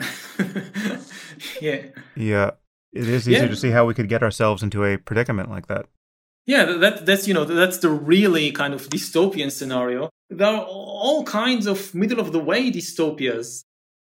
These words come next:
Speaker 1: on the way there. I mean, one of my favorite scenarios is, is simply that authority shifting by a lot of small steps imperceptibly from humans to algorithms.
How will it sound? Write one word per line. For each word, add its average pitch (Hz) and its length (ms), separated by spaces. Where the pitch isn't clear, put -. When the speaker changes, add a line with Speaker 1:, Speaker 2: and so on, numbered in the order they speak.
Speaker 1:
on 185 140
the 151 100
way 165 240
there. 123 360
I 156 80
mean, 185 180
one 202 140
of 196 160
my 175 240
favorite 165 440
scenarios 143 600
is, - 340
is 143 220
simply 156 340
that 143 320
authority 185 640
shifting 156 920
by 165 160
a 202 100
lot 262 280
of 220 80
small 190 300
steps 151 600
imperceptibly 147 1080
from 156 320
humans 147 560
to 156 100
algorithms. 131 880